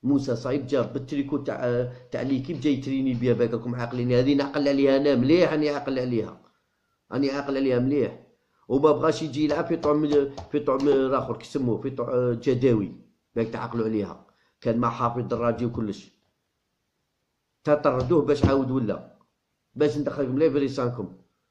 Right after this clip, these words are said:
ليكيب ناسيونال كي كان صار لها معاكم انتوما بهدلتوها. انت تهدر كويسي، تهدر والله لاني، والله لاك خالعني كويسي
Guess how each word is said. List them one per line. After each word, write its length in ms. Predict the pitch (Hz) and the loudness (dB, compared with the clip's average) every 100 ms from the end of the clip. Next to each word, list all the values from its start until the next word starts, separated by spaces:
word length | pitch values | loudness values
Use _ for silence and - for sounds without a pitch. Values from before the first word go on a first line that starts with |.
| _ - | _ -6
ليكيب 260 | 135 147 | -4 0
ناسيونال 440 | 143 135 - 139 180 | 0 0 0 -2 -2
كي 120 | 165 | -6
كان 180 | 139 139 | -4 -4
صار 200 | 147 135 | -2 -2
لها 200 | 139 127 | 0 0
معاكم 440 | 127 175 170 165 | -2 -2 -2 -2
انتوما 380 | 143 156 139 113 | -2 0 0 0
بهدلتوها. 800 | 104 123 123 139 156 123 92 - _ _ _ _ _ _ _ _ _ _ - | 0 0 0 -2 0 -2 -2 -16 _ _ _ _ _ _ _ _ _ _ -14
انت 140 | - | 2
تهدر 540 | 202 - 160 196 160 151 | 2 2 -2 -2 -2 -6
كويسي، 560 | - - 269 247 233 | -12 -2 0 0 -2
تهدر 380 | 196 185 185 214 | -2 -4 -2 -4
والله 240 | 196 175 | -2 -2
لاني، 300 | 160 160 160 | 0 0 -2
والله 260 | 147 165 156 | -2 0 2
لاك 180 | 151 151 | 2 -2
خالعني 420 | 151 151 127 101 | -2 -2 -2 -6
كويسي 340 | - 95 - | -8 -12 -12